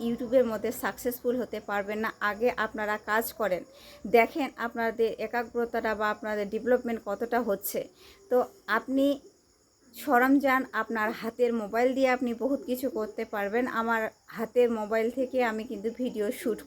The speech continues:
করি। তো আপনারা কিন্তু আজকাল কিন্তু অনেক মহিলাদের প্রায় একশো পার্সেন্টের মধ্যে আশা করি আমি নাইনটি পার্সেন্ট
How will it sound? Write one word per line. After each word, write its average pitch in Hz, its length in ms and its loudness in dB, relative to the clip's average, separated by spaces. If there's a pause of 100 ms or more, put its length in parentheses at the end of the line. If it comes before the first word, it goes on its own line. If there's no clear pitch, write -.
করি। 220 240 6 (1040)
তো 294 60 2 (240)
আপনারা 269 360 4 (140)
কিন্তু 262 200 -2 (380)
আজকাল 285 380 0 (100)
কিন্তু 277 260 0 (340)
অনেক 233 340 0 (640)
মহিলাদের 262 1000 4 (380)
প্রায় 247 240 2 (260)
একশো - 260 -6
পার্সেন্টের 254 680 -2
মধ্যে 233 260 2 (220)
আশা 262 180 0 (100)
করি 247 160 4 (120)
আমি 233 120 0 (140)
নাইনটি 240 340 2
পার্সেন্ট 233 400 -4